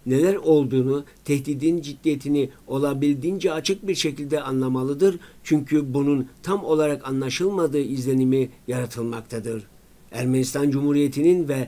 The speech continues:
hatta sürgündeki diasporanın tepkisi ve sükuneti benim için anlaşılmaz." dedi. Artsak'ın çıkarlarına aykırı açıklamalar yapmaktan kaçınılması, yardımcı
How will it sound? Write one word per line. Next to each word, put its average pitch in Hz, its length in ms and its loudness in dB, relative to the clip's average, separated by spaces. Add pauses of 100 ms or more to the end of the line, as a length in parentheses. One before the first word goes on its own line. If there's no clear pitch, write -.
(180)
hatta 139 640 -4
sürgündeki 147 720 0
diasporanın 135 760 -2
tepkisi 135 600 -2
ve 160 140 8
sükuneti 131 680 -4 (320)
benim 135 280 0
için 127 280 -2
anlaşılmaz." 117 880 -8 (260)
dedi. - 280 -16 (560)
Artsak'ın 196 480 -4
çıkarlarına 131 840 -4
aykırı 143 380 -2
açıklamalar 135 720 -6
yapmaktan 143 640 -6
kaçınılması, 127 840 -6
yardımcı 139 760 0